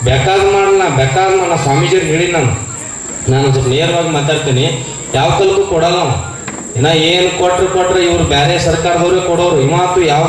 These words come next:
ಕಾಲಕ್ಕೂ ಕೊಡಲ್ಲ ಇವ. ಭಾಳ ಆತ್ಮೀಯ ಇದಾನ ನಮ್ ಸ್ವಾಮೀಜಿಯವ್ರ ಜೊತೆ ಸಿದ್ದರಾಮಯ್ಯ. ನಾಟಕ ಮಾಡ್ಕೋತ ಹೋಗ್ತಾನೆ, ಇವ್ರಿಗೆ ಮುಂದ್ ಹಾಕೋತ ಹಾಕೋತ. ಪಾಪ ಸ್ವಾಮೀಜಿಯವ್ರು ಅವ್ರೊಂದ್ ಹಠ ಇಟ್ಟದವ್ರು.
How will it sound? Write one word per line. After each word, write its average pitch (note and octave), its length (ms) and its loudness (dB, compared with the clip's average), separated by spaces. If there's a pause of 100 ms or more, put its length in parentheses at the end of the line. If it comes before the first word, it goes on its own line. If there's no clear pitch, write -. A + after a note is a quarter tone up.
ಕಾಲಕ್ಕೂ F3 320 0
ಕೊಡಲ್ಲ E3+ 400 0
ಇವ. D#3 100 0 (580)
ಭಾಳ C3 180 2
ಆತ್ಮೀಯ F3+ 400 2
ಇದಾನ F3+ 180 2
ನಮ್ F3 180 0
ಸ್ವಾಮೀಜಿಯವ್ರ E3 440 0
ಜೊತೆ E3+ 140 -2
ಸಿದ್ದರಾಮಯ್ಯ. E3 560 0 (360)
ನಾಟಕ B2+ 340 0
ಮಾಡ್ಕೋತ E3+ 300 0
ಹೋಗ್ತಾನೆ, E3 360 0
ಇವ್ರಿಗೆ D3 180 0
ಮುಂದ್ D3+ 200 0
ಹಾಕೋತ D3+ 380 -2
ಹಾಕೋತ. C3+ 320 -2 (480)
ಪಾಪ - 280 2
ಸ್ವಾಮೀಜಿಯವ್ರು D#3+ 640 0
ಅವ್ರೊಂದ್ F3+ 400 0
ಹಠ C#3+ 160 0
ಇಟ್ಟದವ್ರು. D3+ 800 0